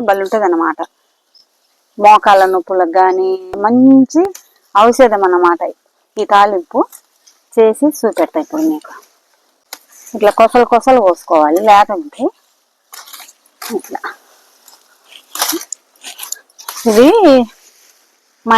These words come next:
ఇంట్లో మా మనిషికి బాగా లేకుంటే మోకాళ్ళ నొప్పులు అస్సలు నడసలేకుండా ఉన్నాడు, పెరాలసిస్ వచ్చి. ఇది కూడా మాకు తెలియదు, ఏరే వాళ్ళు చెప్పింది ఇలా చేసి పెట్టు, ఒక రెండు మూడు నెలలు మోకాళ్ళ నొప్పులు,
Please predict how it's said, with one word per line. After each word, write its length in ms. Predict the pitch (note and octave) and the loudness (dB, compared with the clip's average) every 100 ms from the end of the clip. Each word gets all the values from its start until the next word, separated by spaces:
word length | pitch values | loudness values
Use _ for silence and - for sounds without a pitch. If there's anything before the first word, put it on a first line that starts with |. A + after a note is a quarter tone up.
| A3+ | 2
ఇంట్లో 240 | A#3+ C#4+ C#4 | 2 2 2
మా 60 | B3 A#3 | 2 2
మనిషికి 340 | A3+ - C4+ A3+ | 0 -4 -2 2
బాగా 220 | A3+ B3+ B3 | 4 4 2
లేకుంటే 320 | G#3 G#3+ B3 B3 | 0 -2 -4 0
మోకాళ్ళ 340 | A#3 A#3 A#3 A3 | 2 2 0 0
నొప్పులు 260 | G#3+ - A#3 A3+ | -6 -4 0 0
అస్సలు 320 | - - C4 | -2 -2 2
నడసలేకుండా 580 | A3 G#3 C4+ B3 G3 F#3+ | 2 2 2 2 0 -4
ఉన్నాడు, 220 | F#3+ F3+ E3 | -2 0 0
పెరాలసిస్ 480 | G#3 A3 A3+ F#3 - | 0 2 2 0 -6
వచ్చి. 200 | E3 - D3 _ _ _ _ _ _ A#3 | -8 -8 -14 _ _ _ _ _ _ -2
ఇది 180 | A#3+ C4+ | 0 4
కూడా 140 | D4 D4+ | 4 4
మాకు 220 | C4+ A#3 C4+ - | 4 2 -2 2
తెలియదు, 380 | B3+ C4+ B3 G#3 C4 A#3 | 4 4 4 2 2 4
ఏరే 180 | B3+ C#4 | 4 6
వాళ్ళు 180 | B3 A#3+ C#4 | 4 2 0
చెప్పింది 300 | B3 - B3 A3 | -2 0 -2 0
ఇలా 140 | G#3 G3+ | 0 0
చేసి 300 | G#3+ A#3 C#4 A4 B3 | -2 0 0 2 2
పెట్టు, 320 | A3+ - D4 A#4+ D#4+ F4+ _ _ _ - | 0 2 2 4 2 -2 _ _ _ -4
ఒక 160 | A3+ A#3 | 0 2
రెండు 180 | A3+ A3+ A3+ | 2 2 0
మూడు 140 | A3 G#3+ | -2 -4
నెలలు 260 | A3+ B3 G#4+ F#4+ E4+ - - - _ _ _ _ _ _ _ _ _ - A#3 | -2 2 4 2 0 -6 -20 -20 _ _ _ _ _ _ _ _ _ -2 4
మోకాళ్ళ 360 | A#3+ A#3+ A3+ A3 | 4 4 2 0
నొప్పులు, 320 | A3 - A3+ | -4 -4 -6